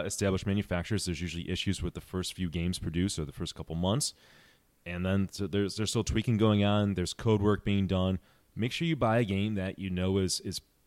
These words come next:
you've, you've minimized the chance of, of significant issues, right? Or you can at least anticipate the issues and know, um, going into your purchase what you have to deal with.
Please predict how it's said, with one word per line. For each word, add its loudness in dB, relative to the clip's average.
you've, -2
you've -4
minimized 6
the -6
chance 0
of, -2
of -2
significant 0
issues, -8
right? 2
Or 2
you 2
can 0
at 0
least -2
anticipate -2
the -2
issues -4
and 0
know, 2
um, -8
going 0
into -2
your -2
purchase -6
what -8
you -8
have -8
to -10
deal -8
with. -8